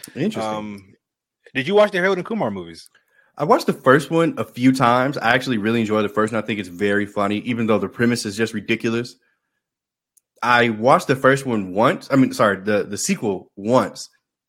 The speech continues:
Speaker 1: And I was like, "I'm not doing this to myself anymore." Um, maybe this will be different, though, because honestly, and, you know, I feel like Good Burger Two has kinda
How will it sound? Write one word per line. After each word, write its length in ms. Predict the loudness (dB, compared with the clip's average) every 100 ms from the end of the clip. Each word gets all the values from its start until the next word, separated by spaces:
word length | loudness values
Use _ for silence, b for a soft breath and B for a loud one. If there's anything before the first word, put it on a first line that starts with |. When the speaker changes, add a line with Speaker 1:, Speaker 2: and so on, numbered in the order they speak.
| -6
Speaker 1:
And 100 | 0
I 60 |
was 100 | 0
like, 140 | 0 -2
"I'm 120 | 0
not 160 | 2 2
doing 180 | 0 0
this 100 | -2
to 80 |
myself 320 | -4 -2 -4 -4
anymore." 340 | -8 -10 -12 _ _ _ _
Um, 540 | -2 0 0 -4 -8 -14 _ _ _ _ _ _ _ _ _ _ _
maybe 260 | 2 4 4
this 180 | 2 2
will 60 | 2
be 100 | 2
different, 340 | 2 0 2
though, 180 | 4 4
because 340 | 2 2 0
honestly, 580 | 2 2 2 -2 -2 0
and, 120 | 0
you 60 | 2
know, 400 | 2 2 0 -4 B B B -6
I 60 |
feel 200 | -2 0
like 380 | 2 0 0 -6
Good 200 | 0 2
Burger 240 | 4 4 2
Two 520 | 0 2 2 0 -6
has 160 | -4 -4
kinda 680 | 0 2 2 2 2 0